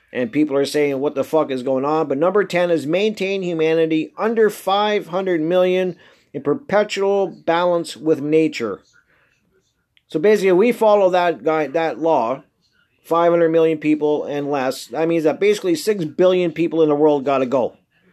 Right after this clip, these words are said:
Six billion gotta get killed. That's it. Get the fuck out of here. Your time to die. Get the fuck off the planet. Six billion people. So that's why you got a lot of people saying that it's fucking evil and it's crazy. But, you know, when you read these,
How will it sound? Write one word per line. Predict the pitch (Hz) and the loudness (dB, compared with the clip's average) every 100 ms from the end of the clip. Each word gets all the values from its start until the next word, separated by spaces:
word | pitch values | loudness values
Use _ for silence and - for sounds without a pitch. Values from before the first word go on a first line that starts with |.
| _ _ _ _ _ _ | _ _ _ _ _ _
Six | - 247 202 | 0 2 2
billion | 196 208 196 | 2 2 2
gotta | 175 170 | 2 2
get | 151 143 - | 2 -4 -4
killed. | 127 95 98 | -8 -8 -10
That's | - 156 156 | -2 -2 -2
it. | 107 | -2
Get | 143 180 | 0 2
the | 180 | 0
fuck | 170 165 156 | 0 0 0
out | 143 | -2
of | 147 | -2
here. | 147 143 | 0 -2
Your | 139 147 156 | 0 -2 -2
time | - 165 170 | -2 -2 0
to | |
die. | 156 160 156 156 | 0 2 2 2
Get | 156 160 | 0 -4
the | 165 | -4
fuck | 151 165 151 | -2 -2 -2
off | 151 | -4
the | 147 | -6
planet. | - 143 123 127 - _ _ _ _ _ _ _ _ _ _ | -6 -4 -2 -6 -10 _ _ _ _ _ _ _ _ _ _
Six | - - 220 180 135 120 _ | -14 -2 0 0 -8 -16 _
billion | 185 190 180 165 | 2 4 2 0
people. | 151 156 135 98 - _ _ _ _ | 0 -2 -2 -8 -12 _ _ _ _
So | - 127 | -10 -2
that's | 156 160 | -2 2
why | 160 | 2
you | 151 | 2
got | |
a | 143 | 0
lot | 147 | 0
of | 139 | -2
people | 143 107 | -6 -6
saying | 143 135 | -4 -2
that | 131 | -2
it's | 127 | -4
fucking | - 139 123 120 | -4 -6 -4 -6
evil | 143 170 160 165 156 | -2 0 2 4 2
and | 139 | 0
it's | 120 110 | -6 -8
crazy. | - 180 180 170 170 175 - _ _ _ _ _ _ _ - | -2 0 2 0 0 -4 -6 _ _ _ _ _ _ _ -2
But, | 151 135 - _ _ _ - | 0 -2 -8 _ _ _ -8
you | 180 | -2
know, | 180 | 0
when | 233 | 0
you | 302 | 0
read | 202 175 233 233 | 2 2 0 -2
these, | 247 262 247 - | -4 -4 -6 -8